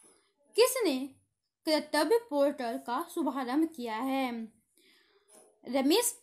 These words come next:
पोखरियाल निशंक ने कर्तव्य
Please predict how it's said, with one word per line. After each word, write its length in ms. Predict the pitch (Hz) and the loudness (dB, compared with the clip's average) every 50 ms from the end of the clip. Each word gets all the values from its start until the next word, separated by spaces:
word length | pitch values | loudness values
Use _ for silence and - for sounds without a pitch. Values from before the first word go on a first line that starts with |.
| _ _ - | _ _ -2
पोखरियाल 720 | 302 302 311 311 277 254 262 262 247 226 226 226 240 226 - _ _ 262 | 0 0 0 0 -2 -2 0 0 0 0 -2 -4 -6 -8 -14 _ _ 2
निशंक 520 | 262 277 302 294 - 339 349 415 440 - 392 | 4 4 4 4 2 2 2 2 2 0 0
ने 220 | 302 269 247 233 247 - _ _ _ _ _ _ _ - | 0 0 -2 -4 -10 -14 _ _ _ _ _ _ _ -2
कर्तव्य 480 | 311 294 277 277 - 320 370 415 440 466 | 0 0 0 0 0 0 2 2 2 0